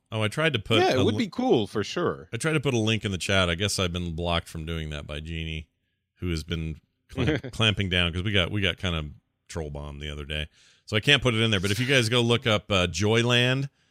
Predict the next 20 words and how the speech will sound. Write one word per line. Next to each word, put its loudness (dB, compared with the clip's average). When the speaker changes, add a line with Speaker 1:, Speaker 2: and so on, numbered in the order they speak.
Speaker 1:
uh, 2
this 2
is 0
the 0
one 0
that -4
Garrett 2
brought 2
up, 2
or 0
that 2
I 2
brought 2
up -2
and -6
Garrett 0
confirmed. -2
It's 0
the 0
total 0